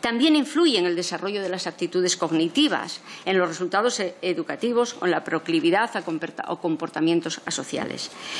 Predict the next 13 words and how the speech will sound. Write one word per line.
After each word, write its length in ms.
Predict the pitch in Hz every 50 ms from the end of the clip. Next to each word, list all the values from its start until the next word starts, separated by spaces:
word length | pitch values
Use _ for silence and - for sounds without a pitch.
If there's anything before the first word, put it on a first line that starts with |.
| - - -
En 100 | 196 208
este 220 | 226 220 - 269
sentido, 480 | - 277 262 254 262 311 330 311 320 294
la 100 | 262 233
pobreza 340 | - 202 196 208 214 214 226
infantil 520 | 208 202 - 185 185 175 233 233 220 214
no 100 | 196 196
solo 240 | 190 - 196 190 185
condena 360 | - 175 175 175 196 190 175
a 20 | 170
individuos 420 | 165 160 170 202 202 185 170 -
a 60 | 156
vi-, 160 | 165 160 165